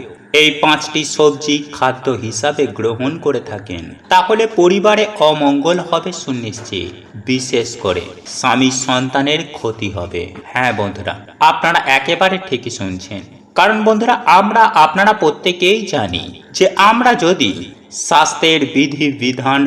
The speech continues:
অনুযায়ী জীবনটাকে চালনা করতে পারি, তাহলে আমরা প্রত্যেকেই ভগবানের আশীর্বাদে জীবন ধন্য হয়ে উঠবে। তাই বিষ্ণু পুরাণে ভগবান শ্রীকৃষ্ণ বলছেন যে উল্টো রথযাত্রার দিন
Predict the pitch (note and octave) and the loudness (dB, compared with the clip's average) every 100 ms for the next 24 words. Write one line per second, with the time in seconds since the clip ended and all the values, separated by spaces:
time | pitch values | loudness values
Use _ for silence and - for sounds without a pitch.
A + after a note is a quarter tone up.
0 | - C3+ C#3+ D#3 C#3 F#2 E2+ F2 F2 A2+ | -2 -4 -2 -4 -4 -2 -4 -8 -16 -12
1 | - E3 F#3+ G#3+ A3 B2+ B2+ B2 - A#2+ | -4 -2 0 0 0 -2 -2 -6 0 0
2 | B2 C3+ C#3+ A2+ G#2 G#2 G2+ F2 E2+ F2 | 0 -2 -2 -4 -6 -6 -4 -4 -6 -14
3 | - _ _ - F#3+ A3+ A#3 - G#3 G#3+ | -20 _ _ 2 4 4 0 4 4 4
4 | A#3+ - F#3 - F3+ G#2 F#2 F2 F#2 A2+ | 2 2 0 2 -2 2 2 2 -8 -16
5 | A2 F#2+ A#2+ B2+ C3+ C3 B2+ B2+ A#2+ A#2 | -6 2 4 4 4 2 0 2 0 0
6 | - C#3+ G2+ F#2 F2 E2+ - - A2 - | -6 -8 -6 -4 -4 -8 -10 -16 -12 -2
7 | C3 B2+ B2+ D3+ C3+ A#2 A2 A2 G2+ G#2 | 0 2 2 0 -2 -4 -4 -2 -2 -2
8 | F#2+ F2+ F#2 - F2+ E2+ - F2 - F3+ | -2 -2 -4 -4 -2 -2 -4 -18 -4 2
9 | G3+ G#3+ G3+ G3+ - A#3 - G3+ G#3+ A3+ | 2 2 -2 -4 -2 -4 0 2 2 2
10 | - - D3+ D3 F3 G#3+ G#3 F3 - D#3 | 0 2 2 4 4 2 -4 -8 -8 -10
11 | - B2+ A2 G2+ A#2 - G#2+ E2 D#2+ A2+ | -6 -4 0 0 0 -4 -6 -6 -6 2
12 | C3+ C3+ D3 C#3+ D3 C#3+ C3+ C#3 F3 F#3 | 2 4 4 4 6 6 6 4 0 -2
13 | F3+ F3 E3 F3 | -2 -2 -4 -4